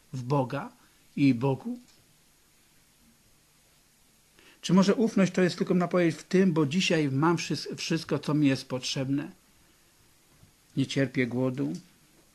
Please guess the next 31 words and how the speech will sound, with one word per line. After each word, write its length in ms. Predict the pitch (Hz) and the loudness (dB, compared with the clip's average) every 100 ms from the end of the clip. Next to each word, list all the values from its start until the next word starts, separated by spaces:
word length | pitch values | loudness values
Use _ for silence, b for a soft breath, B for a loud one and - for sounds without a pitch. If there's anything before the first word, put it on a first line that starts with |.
| _ 135 | _ -2
nie 100 | 131 | 0
chodzę 480 | 147 131 135 127 113 | -2 -2 -2 -6 -4
nagi, 500 | 131 143 139 156 190 190 _ _ _ _ _ _ - | -4 -2 -4 -4 -6 -10 _ _ _ _ _ _ 0
mam 240 | 147 147 | 4 4
gdzie 300 | 127 123 127 | 2 -2 -4
spać, 600 | - - 139 156 - - - | -6 -6 -4 -4 -8 -12 0
mieszkać”. 760 | 143 139 135 - 147 - - - _ _ _ _ _ _ _ _ _ _ _ _ _ _ _ _ _ _ _ _ _ | 2 2 -2 -6 -10 -12 -18 -20 _ _ _ _ _ _ _ _ _ _ _ _ _ _ _ _ _ _ _ _ _
I 80 | 180 | -8
w 80 | - | -2
tym 160 | 208 | 0
momencie, 320 | 220 196 202 190 | 2 2 0 -2
zobaczcie, 420 | 180 196 190 170 | -2 -4 -4 -8
wszystko 440 | - 196 190 185 | -6 -6 -6 -6
jest 240 | 165 170 160 | -4 -4 -6
jakby 260 | 147 147 | -6 -6
tak 280 | 147 147 - | -4 -6 -6
w 160 | - _ | -20 _
pewnym 380 | 160 175 165 | -6 -2 -2
sensie 360 | 156 160 160 147 | 0 -4 -2 -6
poukładane 720 | - 151 143 143 135 156 170 | -4 -4 -4 -6 -4 -4 -2
i 120 | 165 156 | -4 -4
załatwione. 580 | 185 185 - - 240 | -2 -2 -6 -6 0
I 60 | 151 | 0
człowiek 340 | - 160 151 B B B B | 0 -2 -2 B B B B
może 280 | 160 180 190 | 0 4 4
lekko 340 | 190 208 - 180 | 2 0 0 2
wypowiedzieć: 720 | 185 180 170 185 165 147 - | 2 0 0 0 -2 -2 2
„No, 220 | 143 151 | 2 2
ja 340 | 135 165 180 | 0 2 2
ufam 460 | 196 285 - 147 131 | 2 0 2 2 2
Bogu”. 460 | 131 123 110 - | -2 -4 -6 -16